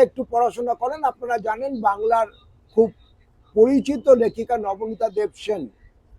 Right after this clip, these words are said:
তার একটা বই আছে, উনিশশো সাতাত্তর সালে তিনি একা মহিলা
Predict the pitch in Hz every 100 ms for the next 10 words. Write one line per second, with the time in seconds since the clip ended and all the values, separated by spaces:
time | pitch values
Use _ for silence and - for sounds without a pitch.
0 | _ _ - - - 202 240 240 202 -
1 | _ _ _ 180 127 208 180 143 - 131
2 | 226 294 330 311 233 - 208 214 180 208
3 | 185 - 226 240 202 220 220 202 214 202
4 | 165 - 214 196 190 202 208